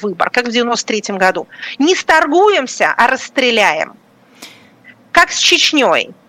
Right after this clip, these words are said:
Не договоримся, а закатаем. Потом это закатывание вылилось в договоренности еще более обременительные для Российской Федерации, чем что-нибудь другое. Но выбор в пользу игры с нулевой суммой не win-win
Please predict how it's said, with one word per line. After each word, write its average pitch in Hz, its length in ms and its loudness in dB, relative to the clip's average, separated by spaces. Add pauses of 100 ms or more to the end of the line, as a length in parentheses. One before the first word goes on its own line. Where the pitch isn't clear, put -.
(220)
Не 339 500 4 (300)
договоримся, 339 960 2
а 285 120 2
закатаем. 254 720 0
Потом 392 260 0
это 359 180 0
закатывание 302 800 0
вылилось 277 440 0
в 226 40 -14
договоренности 269 720 0
еще 262 260 0
более 254 400 4
обременительные 214 680 -2
для 190 140 2
Российской 202 480 -2
Федерации, 196 560 -2 (320)
чем 262 240 2
что-нибудь 233 440 0
другое. 214 460 0
Но 254 400 4 (400)
выбор 359 420 2
в - 100 -16
пользу 269 440 0
игры 285 260 0
с - 80 -6
нулевой 262 320 0
суммой 370 300 2
не 262 160 2
win-win 277 720 0